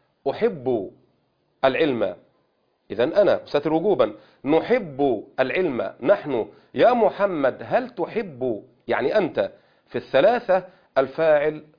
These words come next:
مستتر وجوبا ضمير. "قل إنما أدعو ربي"، أدعو أنا، "ولا أشرك به أحدا"، ولا أشرك أنا.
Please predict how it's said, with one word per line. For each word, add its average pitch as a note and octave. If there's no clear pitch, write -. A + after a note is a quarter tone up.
مستتر B2
وجوبا A#2+
ضمير. A#2+
"قل F#3
إنما G3
أدعو D3+
ربي"، E3
أدعو B2
أنا، E3+
"ولا F#3
أشرك D#3+
به D3+
أحدا"، B2+
ولا C#3+
أشرك D3
أنا. C#3+